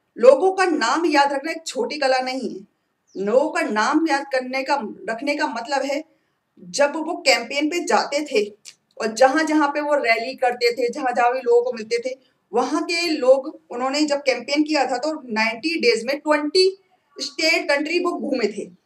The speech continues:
और इतनी जगह पर घूमने के बाद जहां जहां वो रुके थे, उन सब लोगों को जब वो वापस अपने village आते थे, वापस अपने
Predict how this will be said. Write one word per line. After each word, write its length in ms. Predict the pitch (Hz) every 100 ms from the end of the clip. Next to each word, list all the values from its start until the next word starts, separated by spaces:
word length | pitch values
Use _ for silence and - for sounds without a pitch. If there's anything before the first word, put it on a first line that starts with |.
| _ _ _ _ _ _ -
और 260 | 311 - -
इतनी 380 | - 339 415
जगह 280 | - 254 269
पर 180 | 285 320
घूमने 320 | 208 240 262
के 100 | 285
बाद 220 | 294 294
जहां 240 | 262 254 294
जहां 260 | 311 339
वो 100 | 349
रुके 400 | 302 262 262 330
थे, 320 | 320 311 208 - _ -
उन 120 | 302
सब 220 | 311 349
लोगों 440 | 320 240 262 277 359
को 340 | - 277 214 - -
जब 140 | 294
वो 160 | 381 381
वापस 360 | 208 196 302 339
अपने 220 | 349 311
village 480 | 339 208 220 262 294
आते 200 | 247 220
थे, 120 | 285
वापस 380 | 262 226 226 262
अपने 340 | 277 277 311